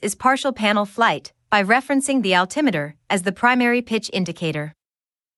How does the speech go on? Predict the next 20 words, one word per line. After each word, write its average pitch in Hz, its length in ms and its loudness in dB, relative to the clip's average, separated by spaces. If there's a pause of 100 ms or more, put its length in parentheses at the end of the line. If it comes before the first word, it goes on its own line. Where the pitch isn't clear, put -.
(280)
Practice 311 420 2
controlling 196 560 0
the 165 80 -2
pitch - 400 -2
by 180 160 2
referencing 214 600 0
the 185 120 -2
altitude 196 560 0
tape 156 340 -4 (200)
and 202 160 2
trend 269 320 2
indicator 202 540 0
alone 170 480 0 (120)
without 214 360 2
the 226 80 -4
use 269 320 -2
of 170 80 -6
the 185 140 0
attitude 170 520 -2
indicator. 165 600 -4